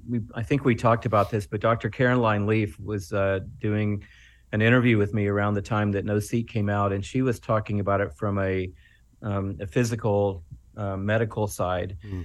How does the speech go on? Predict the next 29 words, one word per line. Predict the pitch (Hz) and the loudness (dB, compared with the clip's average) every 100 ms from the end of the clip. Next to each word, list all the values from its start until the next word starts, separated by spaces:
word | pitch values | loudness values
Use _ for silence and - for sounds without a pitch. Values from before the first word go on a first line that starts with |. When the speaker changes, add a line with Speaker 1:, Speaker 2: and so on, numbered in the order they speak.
| 76 | -6
Speaker 1:
And | 110 104 | -6 -6
she | - | -6
said | 131 - 147 | -4 0 2
that | 135 | 2
it | 117 | 0
takes | 139 107 - | -2 -2 -4
sixty-six | 151 - 123 - 101 | -4 -2 -2 -2 -8
days | - 120 135 98 85 | 0 2 4 0 -4
to | 104 | -10
create | 98 - 107 101 | -6 -4 -2 -2
a | 98 | -2
new | 107 | 0
neural | 107 107 107 95 | 0 2 2 0
pathway | - 113 117 107 101 95 101 | -2 -4 -4 -4 -2 -2 -4
in | - 101 | -6 -4
our | 95 | -4
brain, | 98 127 110 | -2 0 -2
positive | - 135 147 135 107 | 0 2 2 0 -2
or | 104 | 0
negative. | 107 107 90 | 0 0 -4
So | 87 98 | -6 -6
if | |
we, | 127 135 131 | -4 -4 -4
we, | 113 113 | -4 0
we | 143 | 0
consistently | 139 107 - 170 - 139 156 | -2 -4 -2 -4 -2 -4 -2
think | 143 135 120 | -2 -2 0
a | |
thought, | 104 104 92 | 0 0 0